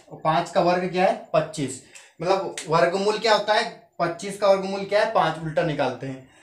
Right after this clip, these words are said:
तो आप में ऐसी संख्या है जो पूर्ण वर्ग नहीं है, ये सभी संख्या क्या है, पूर्ण वर्ग है। इनका वर्गमूल आपको पता है, आप निकाल सकते हो, लघु गुणनखंड विधि से, कोई सी बहुत सारी विधियां हैं उससे।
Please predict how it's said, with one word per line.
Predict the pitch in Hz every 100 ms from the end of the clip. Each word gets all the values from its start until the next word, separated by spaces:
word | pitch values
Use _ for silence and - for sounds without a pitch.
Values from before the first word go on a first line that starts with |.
| _
तो | 185
आप | 185 185
में | 202 214 - - - -
ऐसी | 175 170 233
संख्या | 208 202 226
है | 226
जो | 220 220
पूर्ण | 202 208
वर्ग | 214 208
नहीं | 202 208 202
है, |
ये | 156 190
सभी | 190 196
संख्या | 196 190 202
क्या | 202 214
है, | 214
पूर्ण | 202 190 180
वर्ग | 151 131
है। | 147
इनका | 165 175
वर्गमूल | 196 190 190 196
आपको | 190 185
पता | 175 175 202
है, | 196
आप | 190
निकाल | 180 190 190
सकते | 180 -
हो, | 190 196 - - -
लघु | 156 151
गुणनखंड | 170 185 185 190
विधि | 185 185
से, | 202
कोई | 180 170
सी | 185
बहुत | 147 143 156
सारी | 185 180
विधियां | 170 175 180
हैं |
उससे। | 180 214 220